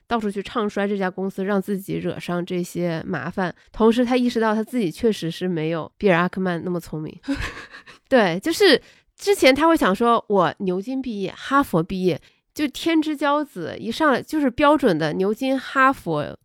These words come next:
这个什么《华尔街》这么一个轨迹，我也应该成为像比尔·阿克曼那样，就是手里有数十亿美元这样资产的一个基金经理。”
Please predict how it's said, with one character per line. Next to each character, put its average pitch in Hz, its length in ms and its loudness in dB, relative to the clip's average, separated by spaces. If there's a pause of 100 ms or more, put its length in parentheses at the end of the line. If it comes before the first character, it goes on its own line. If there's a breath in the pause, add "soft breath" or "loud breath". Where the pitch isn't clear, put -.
这 214 100 -10
个 196 60 -6
什 180 60 -6
么 180 100 -2
《华 254 180 4
尔 247 160 8
街》 254 300 2
这 294 100 -6
么 247 140 -2
一 180 80 -4
个 202 140 -8
轨 165 240 -8
迹， 180 260 -4 (240 soft breath)
我 233 160 2
也 311 200 6
应 220 200 0
该 254 180 0
成 196 200 -2
为 196 80 0
像 214 140 -4
比 233 140 -6
尔· 190 100 -4
阿 202 120 -8
克 226 140 -14
曼 220 240 -8
那 202 80 -2
样， 180 280 -4
就 214 140 -12
是 208 80 -8
手 180 300 -2
里 180 240 0
有 170 160 0
数 254 260 -4
十 190 180 -6
亿 214 240 -6
美 170 260 -6
元 139 320 -8 (200)
这 247 100 -2
样 196 240 2 (120)
资 233 180 -8
产 - 300 -4
的 160 120 -6
一 156 140 -6
个 180 100 -4
基 202 140 -6
金 220 120 2
经 269 200 0
理。” 247 180 0